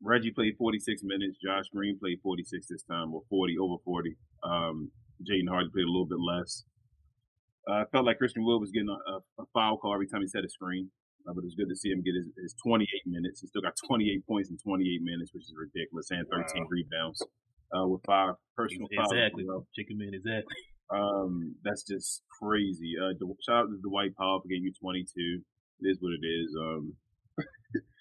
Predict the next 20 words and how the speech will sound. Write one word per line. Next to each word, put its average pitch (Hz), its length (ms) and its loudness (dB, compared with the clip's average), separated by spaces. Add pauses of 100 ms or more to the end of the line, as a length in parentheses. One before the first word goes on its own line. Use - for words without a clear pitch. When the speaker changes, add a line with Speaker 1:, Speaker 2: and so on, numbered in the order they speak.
(320)
Speaker 1:
let's, 101 300 2
I 98 260 0
guess 110 140 4
his 95 160 -6
value 101 280 4
is 95 80 -4
the 90 100 -4
highest. 95 400 4
Set 98 120 -2
him 95 120 0
out 95 160 0
for 90 80 -6
the 90 60 0
rest 92 160 -4
of 87 80 -4
the - 40 -10
season. 87 400 -2
Maybe 85 200 -2
we 82 60 -4
can, 80 140 -8